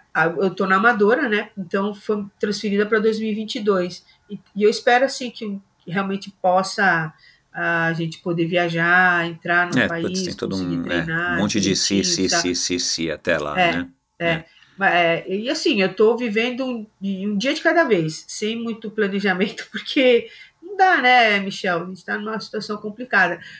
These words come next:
Speaker 1: Mas existem muitas coisas que eu, que eu gostaria de fazer, entendeu? Então, sei lá, vamos esperar passar tudo isso daí,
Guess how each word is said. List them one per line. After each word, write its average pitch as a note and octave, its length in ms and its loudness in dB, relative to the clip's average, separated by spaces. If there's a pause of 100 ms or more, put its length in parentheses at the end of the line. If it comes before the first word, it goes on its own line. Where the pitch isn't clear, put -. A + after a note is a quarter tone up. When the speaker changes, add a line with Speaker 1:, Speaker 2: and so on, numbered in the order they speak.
(140)
Speaker 1:
Mas A3 400 4
existem C4 340 -2
muitas D#4+ 400 0
coisas B3+ 400 2
que - 100 -4
eu, A3 560 2 (320)
que A#3 80 -2
eu G#3+ 80 2
gostaria A3+ 440 0
de - 80 -10
fazer, A3+ 500 0 (480)
entendeu? F#3+ 560 0 (300)
Então, G3 1700 -4
sei - 200 -6
lá, D4+ 160 4
vamos A#3+ 460 -4
esperar A3 400 2
passar G#3 340 0
tudo G#3 260 -6
isso G3+ 180 -8
daí, G3+ 480 0